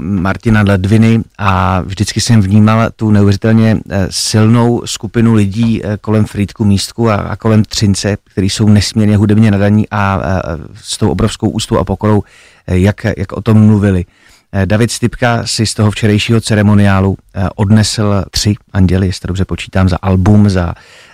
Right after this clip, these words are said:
eh, skladbu Farmářům a, eh, co by solový interpret. Ale já jsem měl, a to je můj pohled, jo, subjektivní, já jsem hrozně držel palce Romanu Holýmu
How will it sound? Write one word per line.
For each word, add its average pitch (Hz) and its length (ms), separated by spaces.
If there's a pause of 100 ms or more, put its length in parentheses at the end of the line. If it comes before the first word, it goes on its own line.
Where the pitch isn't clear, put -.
eh, 87 260
skladbu 101 520
Farmářům 101 760
a, 95 160 (100)
eh, 71 120
co - 160
by 98 120
solový 104 380
interpret. 113 580 (540)
Ale 113 240 (640)
já 131 160
jsem 160 260
měl, 135 300
a 113 60
to - 120
je 117 60
můj 127 260
pohled, 95 360
jo, 98 200
subjektivní, 107 500
já 110 140
jsem 135 180
hrozně 117 640 (220)
držel 104 340
palce 113 300
Romanu 107 260
Holýmu 95 360